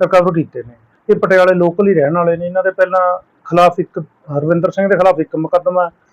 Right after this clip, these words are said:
ਹਰਮਨਦੀਪ ਸਿੰਘ ਹੈਰੀ ਦੇ ਖਿਲਾਫ ਦੋ ਮੁਕੱਦਮੇ ਨੇ ਪਹਿਲਾਂ ਦਰਜ। ਇਹ ਬੇਲ ਆਊਟ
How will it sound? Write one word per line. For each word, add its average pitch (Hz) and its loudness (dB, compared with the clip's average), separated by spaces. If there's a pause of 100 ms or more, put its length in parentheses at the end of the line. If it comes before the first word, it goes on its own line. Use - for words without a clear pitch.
(160)
ਹਰਮਨਦੀਪ 185 0
ਸਿੰਘ 196 -2 (100)
ਹੈਰੀ 175 0
ਦੇ 175 0
ਖਿਲਾਫ 165 0
ਦੋ 151 -2
ਮੁਕੱਦਮੇ 147 -6
ਨੇ 160 -10 (380)
ਪਹਿਲਾਂ 175 0
ਦਰਜ। 160 -2 (260)
ਇਹ 202 2
ਬੇਲ 165 0
ਆਊਟ 165 0